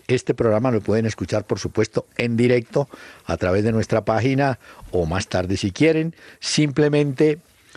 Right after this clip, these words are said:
buscan w w w punto w radio punto com punto co y ahí está,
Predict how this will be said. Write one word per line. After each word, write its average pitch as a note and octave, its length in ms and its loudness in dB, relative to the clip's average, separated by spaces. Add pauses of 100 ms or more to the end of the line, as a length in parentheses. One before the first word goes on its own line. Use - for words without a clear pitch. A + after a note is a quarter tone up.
(200)
buscan B2+ 560 0
w F3 180 0 (240)
w - 0 -
w C3+ 640 4 (1000)
punto F3 400 2
w B2+ 500 4
radio C#3+ 580 2
punto A2+ 440 -4
com C3 240 -2
punto A#2+ 380 -2
co F2 200 -2 (420)
y A2+ 140 0
ahí G#2 160 2
está, G2+ 320 -6